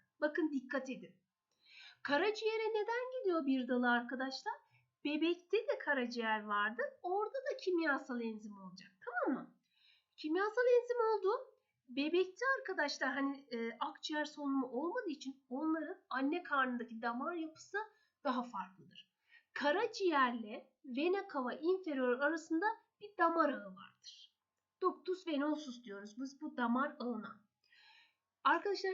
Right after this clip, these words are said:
en-, kimyasal enzimi olduktan sonra bu kan vena cava inferior'a gelir.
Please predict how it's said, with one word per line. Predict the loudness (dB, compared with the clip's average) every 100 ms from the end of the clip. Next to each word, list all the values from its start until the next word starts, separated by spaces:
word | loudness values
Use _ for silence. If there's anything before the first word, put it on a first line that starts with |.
| -2
en-, | -4 -2
kimyasal | 0 2 2 2
enzimi | 2 2 2 0
olduktan | 0 -2 -4 -4 -2 -2
sonra | -2 -4 0 0 -2 _ _ -10
bu | -8
kan | 2 4 4 0 -6
vena | 0 0 0
cava | -2 0
inferior'a | -2 -4 -4 -4 -2 -2
gelir. | -2 -6 -10 -10 -10 -10